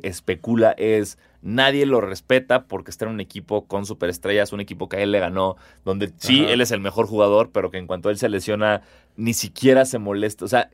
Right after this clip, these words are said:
Speaker 1: güey, estamos en un punto donde están saliendo videos. El, la ru-, la, el ritual de los Warriors antes de jugar, en el como pasillo de los vestidores, era hacer un huddle alrededor de Durant.
Speaker 2: Ajá.
Speaker 1: Desde que Durant, Durant se lesionó,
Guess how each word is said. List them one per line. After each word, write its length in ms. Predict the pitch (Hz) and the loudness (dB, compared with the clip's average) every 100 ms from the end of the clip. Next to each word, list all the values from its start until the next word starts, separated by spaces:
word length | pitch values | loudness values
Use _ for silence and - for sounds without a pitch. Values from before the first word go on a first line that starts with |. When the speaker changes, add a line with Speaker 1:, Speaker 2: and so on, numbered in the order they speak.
| - | 0
Speaker 1:
güey, 220 | 147 160 | 0 2
estamos 440 | 147 185 185 208 185 | 0 0 2 2 0
en 80 | 165 | -2
un 120 | 156 | -4
punto 300 | 156 151 151 | -6 0 0
donde 640 | 135 120 110 110 107 - - | 0 0 0 2 0 -2 -6
están 240 | 110 - | -4 0
saliendo 240 | 180 175 | 0 0
videos. 480 | 165 113 113 196 - _ _ _ _ _ _ _ | 2 4 4 2 -2 _ _ _ _ _ _ _
El, 180 | 120 131 - | -10 -6 -2
la 200 | 131 131 | 2 4
ru-, 360 | 143 - 120 _ | 2 -2 -8 _
la, 180 | 123 131 127 | 0 2 4
el 160 | 139 | 4
ritual 400 | 135 135 143 160 | 4 2 2 4
de 60 | 196 | 4
los 140 | 165 | 2
Warriors 440 | 123 127 131 143 143 | 4 4 4 0 -2
antes 280 | 127 123 113 | -2 -4 -2
de 260 | 101 92 | -2 -2
jugar, 480 | 80 98 92 101 - _ _ | -4 -4 0 0 0 _ _
en 160 | 92 90 | -10 -8
el 120 | 82 | -8
como 500 | 92 90 85 80 55 _ | -6 -4 -4 -6 -8 _
pasillo 380 | - 98 107 120 | -4 -4 2 2
de 40 | |
los 120 | 110 98 | 4 0
vestidores, 520 | 92 104 101 110 131 _ _ _ | -2 0 2 2 -2 _ _ _
era 380 | 117 131 147 - | 4 6 4 2
hacer 220 | 104 127 | -2 -2
un 80 | 131 | -2
huddle 560 | - 143 127 127 156 - | 0 2 4 2 -2 -6
alrededor 440 | - 104 104 113 117 | -8 -2 2 4 2
de 60 | |
Durant. 380 | 107 104 107 98 _ _ - | 0 0 0 -2 _ _ -18
Speaker 2:
Ajá. 280 | 113 110 107 _ | -14 -12 -14 _
Speaker 1:
Desde 320 | - 113 113 117 | -4 -2 -2 -4
que 100 | 117 | -2
Durant, 380 | 117 131 160 170 | 2 2 0 -2
Durant 260 | 113 127 139 | 0 0 2
se 100 | 147 | -2
lesionó, 540 | 127 110 101 110 - | -2 -2 0 0 -2